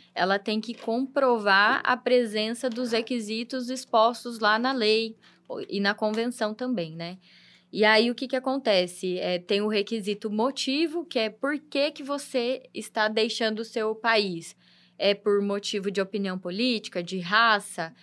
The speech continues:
religião? Qual é o motivo? Então, a pessoa vai ter que esclarecer isso. Tem a questão da perseguição, que é onde eu entrei lá e me adiantei falando do, do, dos haitianos,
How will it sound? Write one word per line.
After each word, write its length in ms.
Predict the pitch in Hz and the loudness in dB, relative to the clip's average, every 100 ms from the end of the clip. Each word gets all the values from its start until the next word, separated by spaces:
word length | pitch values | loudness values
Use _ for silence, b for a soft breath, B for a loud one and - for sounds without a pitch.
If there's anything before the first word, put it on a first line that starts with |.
| b b | b b
religião? 1080 | - 196 202 190 180 208 240 226 190 170 170 - _ _ - | -4 -2 0 -2 2 4 6 6 4 -2 -8 -16 _ _ 2
Qual 240 | 226 254 | 6 8
é 80 | 262 | 8
o 40 | |
motivo? 640 | 262 285 277 233 185 156 156 _ _ | 4 0 0 -2 -2 -4 -16 _ _
Então, 480 | 180 190 208 247 240 - - | 0 0 0 -6 -12 -16 -8
a 100 | 180 | -6
pessoa 320 | 202 196 190 | -4 -4 -2
vai 120 | 196 | -2
ter 160 | 196 196 | 0 -2
que 140 | 196 | -2
esclarecer 600 | 220 - 208 214 220 262 | -10 0 0 0 -2 -2
isso. 280 | 247 175 - b b b b _ | 0 -4 -8 b b b b _
Tem 140 | 233 | 2
a 80 | 247 | 2
questão 380 | 247 247 220 214 | 0 0 0 2
da 100 | 220 | 2
perseguição, 840 | - 277 285 285 240 233 214 226 | 4 2 2 -4 -4 -2 -2 -2
que 100 | 247 | 0
é 80 | 226 | 0
onde 320 | 208 214 208 | 0 -2 0
eu 140 | 214 214 | 2 2
entrei 480 | 214 202 196 214 | -2 -4 -2 0
lá 340 | 196 185 202 196 | 2 2 2 0
e 80 | 196 | -2
me 140 | 190 | -4
adiantei 500 | 196 196 190 190 190 | -4 -6 -8 -6 -8
falando 460 | 196 190 185 185 180 | -6 -4 -4 -4 -6
do, 400 | 185 185 175 170 | -6 -6 -8 -8
do, 360 | 175 180 170 - | -8 -8 -10 -10
dos 240 | 180 185 | -12 -4
haitianos, 640 | 180 180 - 196 220 220 | -4 -4 -2 0 0 -4